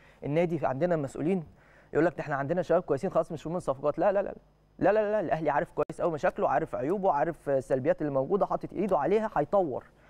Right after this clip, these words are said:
وبشكل س-، آه، سريع. والكلام ده احنا قلناه من اسبوع، وقاله كمان الكابتن، آه، محمود الخطيب اول امبارح، واكده على حضراتكم وطمنكم بشكل كبير جدًا ان في صفقات،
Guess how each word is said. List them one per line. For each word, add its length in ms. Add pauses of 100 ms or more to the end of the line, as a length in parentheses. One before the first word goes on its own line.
(120)
وبشكل 360
س-، 80
آه، 280
سريع. 340 (300)
والكلام 300
ده 40
احنا 180
قلناه 220
من 80
اسبوع، 400
وقاله 300
كمان 240
الكابتن، 460
آه، 160
محمود 300
الخطيب 420
اول 200
امبارح، 420 (280)
واكده 400
على 140
حضراتكم 460
وطمنكم 540
بشكل 320
كبير 200
جدًا 360 (280)
ان 120
في 120
صفقات، 460